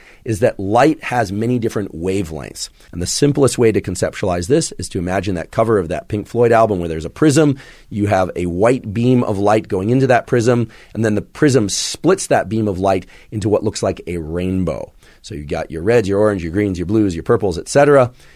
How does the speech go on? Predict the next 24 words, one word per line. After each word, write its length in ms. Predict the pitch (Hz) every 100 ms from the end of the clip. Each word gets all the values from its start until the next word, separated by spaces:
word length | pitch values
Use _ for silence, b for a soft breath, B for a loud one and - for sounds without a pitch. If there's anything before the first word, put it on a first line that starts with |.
| b b b b - -
Anytime 720 | 139 175 175 151 151 147 139 -
we 220 | 113 107
have 220 | 98 95
light 260 | 95 107 120
in 80 | 113
our 140 | 101
environment 540 | 95 90 95 95 - 95
that 120 | 85
is 100 | 80
so-called 280 | 101 85 80
white 380 | 80 104 127
light, 380 | 120 139 202 - _ b b b
it 80 | 117
includes 500 | 113 110 127 120 113 - -
all 300 | 107 123 135
those 260 | 120 104
wavelengths, 520 | 95 95 101 131 143 - -
but 320 | 120 175 - b b b b b b _ _ _ _ -
sunlight 640 | - 135 139 143 147 139 -
and 100 | 101
other 180 | 104 120
forms 300 | - 117 113
of 100 | 98
light 200 | 104